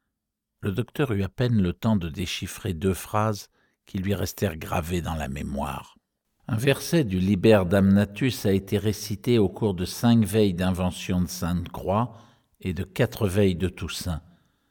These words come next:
et j'espère que la chose se développera hors des sphères. Elle attirera celui qui doit venir, si je peux faire en sorte qu'il soit, celui qui pensera aux choses du passé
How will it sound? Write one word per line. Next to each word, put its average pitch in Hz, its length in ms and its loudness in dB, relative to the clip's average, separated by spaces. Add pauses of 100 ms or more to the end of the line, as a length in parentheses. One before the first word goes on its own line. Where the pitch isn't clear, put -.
(300)
et 104 100 -4
j'espère 98 440 -2
que - 100 -4
la 92 120 0
chose 95 280 0
se - 200 -8
développera 82 680 -4
hors 80 180 -4
des - 160 -8
sphères. - 580 -8 (800)
Elle 98 140 -2
attirera 95 540 -2
celui 85 400 -6
qui - 140 -10
doit 85 200 -6
venir, 90 440 -8
si - 200 -14
je 95 100 -10
peux - 160 -12
faire - 260 -10
en 85 80 -6
sorte - 360 -10
qu'il 82 220 -12
soit, 92 380 -6 (520)
celui 101 360 0
qui - 120 -6
pensera 98 480 0
aux 92 80 2
choses 82 380 -2
du 80 140 -10
passé 104 600 -4